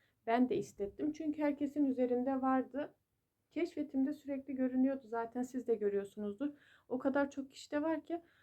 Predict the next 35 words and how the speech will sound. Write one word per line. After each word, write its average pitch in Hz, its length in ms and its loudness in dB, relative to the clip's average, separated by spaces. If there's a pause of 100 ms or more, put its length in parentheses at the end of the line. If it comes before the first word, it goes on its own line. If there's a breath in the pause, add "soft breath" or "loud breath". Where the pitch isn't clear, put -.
(100)
Ama 285 220 6
aldıktan 262 480 2
sonra 262 260 0
beklentimi 269 560 2
karşıladı 247 560 -4
mı 277 120 2
deseniz 254 480 0
hayır. 226 260 0
Sadece 233 440 -2
bir 226 100 -6
kez 226 280 0
giyindim 185 440 -4
bunu. 233 260 -4 (400 soft breath)
Bir 285 180 2
kez 320 220 -4
kombin 311 360 6
yaptım 311 480 0
ve 294 100 6
o 277 200 -4
kadar 269 440 2
da 285 220 0
kendime 254 340 2
yakıştıramadım. 220 840 -2
Böyle 208 200 0
göstereyim. 220 680 -4 (2000)
Rengi 269 440 4
çok 339 340 -2
güzel. 233 580 0
O 247 100 2
yönden 247 600 6
bir 240 60 -6
sorun 240 420 0
yok. 294 260 4
Ama 262 260 6
bence 269 520 4